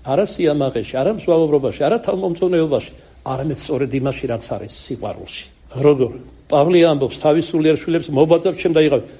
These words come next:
ეგ მე შემეძლოს და გითხრათ, თქვენს მობაძავ, ჩემ დაიყავით.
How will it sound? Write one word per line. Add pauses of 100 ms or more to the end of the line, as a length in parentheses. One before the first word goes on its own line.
(320)
ეგ (120)
მე
შემეძლოს
და
გითხრათ, (500)
თქვენს
მობაძავ,
ჩემ
დაიყავით.